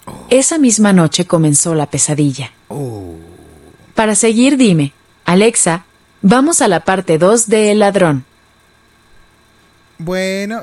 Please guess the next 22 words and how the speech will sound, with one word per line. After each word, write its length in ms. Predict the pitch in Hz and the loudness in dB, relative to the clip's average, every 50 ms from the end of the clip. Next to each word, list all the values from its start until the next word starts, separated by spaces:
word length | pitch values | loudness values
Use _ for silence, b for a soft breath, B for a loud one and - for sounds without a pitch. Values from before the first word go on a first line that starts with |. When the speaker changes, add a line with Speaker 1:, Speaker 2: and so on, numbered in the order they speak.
| 190 | -12
Speaker 1:
sí, 260 | - - - 294 302 | -10 -8 -6 -6 -4
vamos 220 | 285 269 262 247 226 | -4 -6 -8 -8 -10
a 40 | 226 | -10
hacerlo, 320 | 185 - 220 202 196 180 | -10 -10 -10 -8 -10 -10
pero, 240 | 165 170 170 170 156 b b b b b b b b b _ _ _ | -8 -8 -8 -8 -10 b b b b b b b b b _ _ _
eh, 500 | 170 175 175 175 170 175 170 170 170 170 160 - _ _ _ _ _ _ _ _ _ _ | -10 -10 -8 -8 -8 -6 -6 -6 -8 -8 -10 -12 _ _ _ _ _ _ _ _ _ _
así 220 | - 156 - - 233 | -14 -12 -10 -8 -8
no 120 | 277 254 | -8 -8
lea 160 | 180 151 151 | -8 -8 -8
Alexa, 460 | 139 135 143 127 - - 131 120 113 | -8 -8 -10 -10 -10 -10 -10 -10 -12
claro 280 | 104 - 120 123 117 110 | -12 -14 -14 -14 -12 -14
está. 540 | 107 104 98 - - - 117 117 110 95 - - - _ _ _ - | -14 -16 -18 -20 -20 -16 -16 -14 -14 -16 -16 -20 -20 _ _ _ -20
O 100 | 120 120 | -18 -16
sea, 180 | 117 123 113 | -14 -12 -12
ese 180 | 113 107 - 143 | -14 -14 -16 -18
es, 120 | 127 - - | -20 -20 -20
ese 220 | - 127 127 139 | -18 -16 -16 -16
es 100 | 135 - | -14 -14
un 220 | 151 135 135 127 b b b b b b b _ - | -16 -16 -16 -18 b b b b b b b _ -12
cuento 300 | 151 151 147 139 147 135 | -10 -10 -10 -12 -14 -14
pregrabado 600 | - - 180 208 214 196 165 143 127 127 147 165 | -10 -10 -10 -8 -8 -8 -8 -8 -8 -10 -12 -12
con, 220 | - 135 113 104 | -16 -18 -20 -20